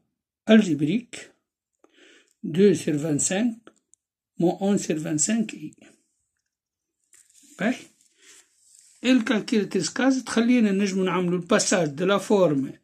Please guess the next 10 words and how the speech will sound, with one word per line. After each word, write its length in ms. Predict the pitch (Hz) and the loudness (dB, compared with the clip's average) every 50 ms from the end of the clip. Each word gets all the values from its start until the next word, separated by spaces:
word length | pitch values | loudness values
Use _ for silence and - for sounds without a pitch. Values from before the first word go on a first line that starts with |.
| _ _ _ _ _ _ | _ _ _ _ _ _
exponentielle 680 | 247 226 - - - 180 180 175 - - 190 165 151 147 | -4 -2 -2 -4 -2 0 0 0 0 0 0 -2 -2 -2
ou 140 | - 151 | -6 -4
bien 160 | 156 165 160 151 | -2 -2 0 0
la 100 | 147 147 | 0 -2
forme 420 | - - 170 156 151 139 131 131 - - _ _ _ _ _ _ _ _ _ _ _ _ _ _ _ _ _ | -2 -2 -2 -2 -2 -2 -4 -8 -10 -14 _ _ _ _ _ _ _ _ _ _ _ _ _ _ _ _ _
trigonométrique 880 | - 214 254 226 226 240 226 214 196 202 202 - - 233 220 - _ - _ | 0 2 2 4 4 4 4 2 0 -2 -6 -8 -8 -8 -8 -8 _ -20 _
à 80 | - 175 | -6 -4
la 120 | 175 165 | -4 -2
forme 300 | - 220 226 233 226 220 | 0 0 2 2 2 2
algébrique. 680 | 220 233 190 202 170 151 147 135 - _ - - - | 0 0 -4 -4 -4 -6 -6 -8 -12 _ -20 -20 -20